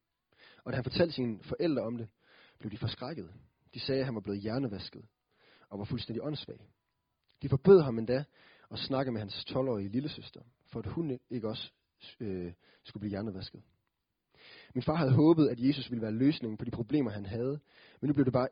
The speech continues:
endnu værre, både derhjemme og på gymnasiet. Nu synes folk endnu værre om ham. Det var hårdt for ham. Rigtig hårdt. Faktisk så hårdt, at han gik med selvmordstanker. Men alligevel kan han ikke slippe på troen.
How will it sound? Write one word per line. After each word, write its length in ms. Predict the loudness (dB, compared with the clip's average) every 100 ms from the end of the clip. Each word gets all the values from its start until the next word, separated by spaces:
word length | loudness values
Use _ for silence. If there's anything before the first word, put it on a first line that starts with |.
| 6
endnu 260 | 8 8
værre, 460 | 6 0 0 -2 -4 -12 -20 -20 _ _ -8
både 140 | -6
derhjemme 460 | -4 -2 -2 -2 -6 _ _
og 80 | -6
på 80 | -4
gymnasiet. 460 | -2 -4 -6 -10 -20 _ _ _ _ _ _ _ -20 -6
Nu 80 | -2
synes 260 | 0 0
folk 240 | 2 0 0 0
endnu 220 | 2 4
værre 200 | 2 0
om 140 | -6
ham. 200 | -12 -16 -20 _ _ _ _ _ _ _ _
Det 60 | -6
var 60 | -4
hårdt 240 | -4 -4
for 80 | -8
ham. 160 | -16 -20 _ _ _ -10
Rigtig 240 | -10 -10
hårdt. 220 | -12 -14 -20 _ _ _ _ _ -20 -20 -14
Faktisk 300 | -8 -6 -6
så 80 | -4
hårdt, 300 | -2 -4 -6 _ -14
at 120 | -10
han 180 | -8 -10
gik 240 | -12 -12
med 200 | -10 -10
selvmordstanker. 640 | -8 -10 -8 -10 -12 -16 -20 -20 _ _ _ _ _ _ -20 -10
Men 100 | -4
alligevel 460 | 0 4 6 4 2 _ _ _
kan 100 | -4
han 120 | -2
ikke 120 | -2 -4
slippe 220 | -8 -8
på 60 |
troen. 280 | -8 -10 -14